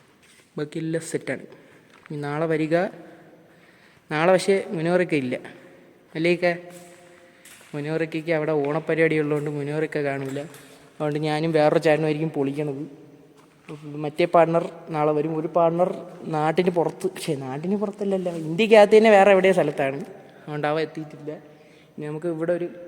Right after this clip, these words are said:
എൻട്രൻസ് കൂടി ചെയ്യാണ്ട് അത് കൂടി ചെയ്ത് കഴിഞ്ഞാൽ കോട്ട കഴിഞ്ഞ്, കോട്ട കഴിഞ്ഞ് പോയി ഫുഡ് അടിക്കുക, വീട്ടിൽ പോവുക, കുളിച്ച് തിരിച്ചു വരിക. ഉറക്കമില്ല, ഉറക്കമില്ല നമുക്ക്. അപ്പം എന്തായാലും ഇത്രയേ ഉള്ളൂ. ഇനിയിപ്പോൾ ഫുഡ് അടിക്കാൻ പോകുമ്പം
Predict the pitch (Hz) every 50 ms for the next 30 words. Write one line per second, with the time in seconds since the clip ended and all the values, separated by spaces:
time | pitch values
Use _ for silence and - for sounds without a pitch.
0 | - - - - - - 160 160 170 165 165 170 185 175 170 165 165 160 160 156
1 | 151 160 156 156 151 156 151 151 151 147 147 147 147 165 180 - - - - -
2 | - - - - - - - - - - _ _ - - - - - 151 151 147
3 | - 156 156 151 147 143 143 139 - - 160 160 - 165 151 147 147 139 131 123
4 | - - 151 160 156 160 151 147 165 165 156 143 147 160 160 143 135 139 135 123
5 | 127 117 - - - - - - - - - - - - 156 156 165 180 156 156
6 | 143 147 156 156 151 151 147 147 - - - - - - - - - - - -
7 | 151 135 139 151 196 - 170 160 147 143 147 156 165 175 165 202 269 - - 220
8 | 202 - 185 175 214 160 156 147 147 143 156 156 - 185 180 160 151 147 143 143
9 | 139 135 139 139 139 - 147 139 - - - - - - - - - - _ _
10 | _ _ - - - - - _ _ _ _ 147 131 131 131 139 143 143 151 156
11 | 156 151 - - - - - - - - _ - - - - - _ _ _ _
12 | _ - 160 147 151 151 139 139 139 139 135 - - - - - - 156 139 139
13 | 147 143 - 151 139 135 151 143 143 139 147 143 139 139 139 135 135 143 156 185